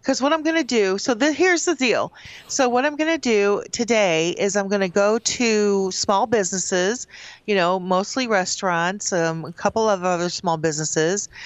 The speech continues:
and do a Facebook Live with them so you know what's going on with them, you know, what they're offering, full meal, limited meal, or full menu, limited menu,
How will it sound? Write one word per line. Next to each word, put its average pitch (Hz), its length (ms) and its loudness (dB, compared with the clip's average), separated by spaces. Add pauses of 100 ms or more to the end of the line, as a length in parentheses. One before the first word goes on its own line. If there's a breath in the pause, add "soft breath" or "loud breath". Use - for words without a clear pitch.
(260 loud breath)
and 202 120 2
do 233 120 4
a 233 40 2
Facebook 285 600 0
Live 269 320 0
with 208 200 -4
them 147 240 0
so 196 180 -2
you 214 180 0
know 214 260 2
what's 202 380 -2
going 247 380 0
on 196 240 0
with 208 160 -2
them, 214 400 0 (400 loud breath)
you 190 160 0
know, 175 160 4
what 202 260 0
they're 220 180 0
offering, 196 640 0
full 196 380 0
meal, 190 400 0
limited 180 520 -2
meal, 180 600 0
or 160 340 2
full 226 280 0
menu, 190 460 0
limited 180 500 -2
menu, 175 560 2